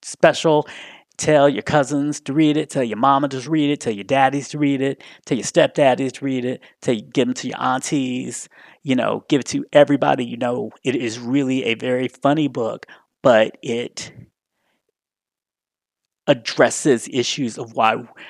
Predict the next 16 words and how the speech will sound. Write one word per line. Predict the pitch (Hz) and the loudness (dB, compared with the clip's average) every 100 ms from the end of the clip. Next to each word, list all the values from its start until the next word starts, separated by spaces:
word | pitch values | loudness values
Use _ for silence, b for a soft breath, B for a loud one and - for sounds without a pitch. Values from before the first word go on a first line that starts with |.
| B | B
sexuality | - - 135 - 139 127 117 110 113 107 98 _ _ _ _ _ _ _ _ | -8 -2 0 0 2 2 2 -2 -6 -8 -12 _ _ _ _ _ _ _ _
can | - 143 | -2 0
still | 123 - 156 127 | 0 -2 0 0
come | - - 127 | 0 -4 -2
up | 120 113 - | 0 0 0
as | - 107 | -6 -6
such | - 131 113 - | -4 -4 -2 -2
a, | 110 104 104 | -2 0 -2
um, | 107 107 107 117 B B B B B - | -2 -4 -6 -16 B B B B B -8
as | - | 0
such | 151 | 0
a | |
kind | - 135 | 0 -4
of, | 113 | -4
like, | - - | -6 -4
a | 113 101 | -2 -2